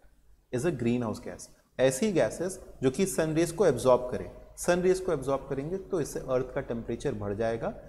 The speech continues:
और it will be called as global warming। ग्लोबल वार्मिंग के क्या साइड इफेक्ट्स होते हैं, ग्लेशियर्स मेल्ट होते हैं जिसके कारण सी लेवल बढ़ जाता है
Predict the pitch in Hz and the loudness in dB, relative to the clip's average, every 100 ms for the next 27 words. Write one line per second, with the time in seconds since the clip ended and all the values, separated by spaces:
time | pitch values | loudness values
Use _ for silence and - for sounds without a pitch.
0 | - - - 185 233 - - - - - | -20 -18 6 10 12 10 -4 -10 -14 -6
1 | 135 131 127 117 117 117 110 135 247 - | -2 0 0 -2 -2 0 0 0 -4 -6
2 | - - 117 110 110 95 95 - 92 - | -14 -4 0 2 0 -4 -6 -8 -16 -18
3 | _ - 131 151 170 160 151 156 156 156 | _ 0 4 6 4 2 0 0 -6 -2
4 | 156 160 160 156 160 156 165 151 170 - | -2 0 0 0 -4 -6 -6 -6 -10 -12
5 | - - 113 120 120 147 135 131 117 123 | -18 -6 2 2 2 -2 -2 -2 -4 -4
6 | 123 110 117 107 - 127 113 120 120 123 | -6 -8 -8 -8 -8 -6 -4 -4 -6 -4
7 | 110 104 101 98 127 156 151 143 139 - | -2 -2 -2 2 6 6 6 2 -2 -8
8 | - | -18